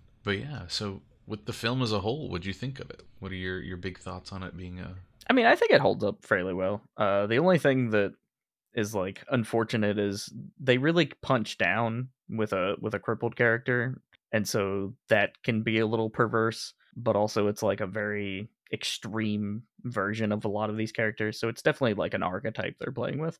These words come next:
Speaker 1: Yeah, and this is not an era where disabled characters are given lots of, uh, good press.
Speaker 2: No, they're, they're definitely not given a whole lot of grace, which is unfortunate, but, um, that's kind of the era, right? Like, these films definitely, like,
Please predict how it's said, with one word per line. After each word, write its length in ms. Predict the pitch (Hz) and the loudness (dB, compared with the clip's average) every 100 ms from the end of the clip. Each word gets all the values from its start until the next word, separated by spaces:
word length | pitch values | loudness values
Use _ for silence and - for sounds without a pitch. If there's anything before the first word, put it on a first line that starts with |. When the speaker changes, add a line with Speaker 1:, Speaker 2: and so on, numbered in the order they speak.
| _ | _
Speaker 1:
Yeah, 420 | 101 104 95 92 90 | 0 2 4 0 -2
and 340 | 95 92 87 - 113 | -6 -8 -10 -12 -8
this 340 | 110 120 - | -2 0 0
is 260 | 98 85 - | -2 -2 -2
not 360 | 95 92 - | 2 2 0
an 120 | 87 | -2
era 400 | 82 87 85 82 | 0 -2 0 -2
where 460 | 82 82 82 82 80 - - | -2 -2 -2 -2 -6 -12 -8
disabled 500 | 90 98 92 87 82 | -2 -2 -2 -4 -2
characters 640 | 90 87 - - 90 87 | 0 0 -4 -6 -6 -6
are 240 | 92 87 - - 90 | -6 -8 -10 -12 -4
given 480 | 95 87 85 85 | -2 0 -2 -4
lots 320 | 85 87 - 92 | -4 -4 -2 -4
of, 180 | 82 | -2
uh, 300 | 85 82 85 80 - - - | -2 -2 -4 -8 -18 -16 -8
good 360 | 92 90 82 85 - | -2 -2 -2 -10 -14
press. 420 | - 95 - - 123 | -6 -6 -6 -6 -2
Speaker 2:
No, 580 | 117 139 131 110 107 | 2 6 8 8 6
they're, 300 | 110 120 123 | 6 4 4
they're 140 | 120 135 | 2 2
definitely 360 | 147 - 185 | 2 2 2
not 400 | 147 120 117 - | 4 4 2 0
given 220 | - 113 110 | -2 2 0
a 40 | |
whole 200 | 101 113 | 2 2
lot 140 | 113 110 | 2 2
of 140 | 120 | -2
grace, 500 | - 101 101 - - | -2 0 0 -4 -6
which 200 | - - | -6 -4
is 320 | 104 - - - | -4 -6 -14 -6
unfortunate, 680 | 117 110 117 107 107 98 - - 123 120 | -4 -2 -2 -2 -2 -4 -6 -10 -8 0
but, 220 | 113 107 | 0 0
um, 440 | 104 104 104 127 - _ | -4 -4 -4 -6 -10 _
that's 260 | - 143 - | 4 4 4
kind 200 | 202 208 | 2 4
of 140 | 190 | 6
the 120 | 139 98 | 6 6
era, 380 | 104 101 87 87 | 6 4 2 2
right? 320 | 92 104 - | 2 2 0
Like, 280 | 95 92 - | -2 -2 -4
these 200 | 113 117 | -4 0
films 420 | 127 120 113 113 | 0 2 0 0
definitely, 520 | 110 107 117 107 107 | 0 0 -2 -2 -2
like, 440 | 101 95 98 - | -4 -8 -10 -10